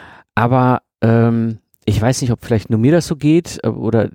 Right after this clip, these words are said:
oder all denen, die jetzt nicht wie du, äh, wirklich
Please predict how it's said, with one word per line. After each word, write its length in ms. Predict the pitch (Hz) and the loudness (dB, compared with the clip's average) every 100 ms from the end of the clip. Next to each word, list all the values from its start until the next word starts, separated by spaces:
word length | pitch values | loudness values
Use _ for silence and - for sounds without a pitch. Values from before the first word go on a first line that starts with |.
| - | -6
oder 200 | 107 107 | -2 0
all 180 | 113 123 | 2 2
denen, 260 | 120 139 123 | 2 0 2
die 100 | 120 | 0
jetzt 200 | 117 - | 0 -2
nicht 180 | 120 - | -4 -6
wie 240 | 117 113 | -6 -4
du, 380 | - 120 135 135 | 0 0 0 -2
äh, 920 | - 67 113 110 87 - 85 - 60 113 | -4 -2 0 0 -2 -4 -6 -8 -8 -6
wirklich 400 | 117 107 - | -4 -6 -8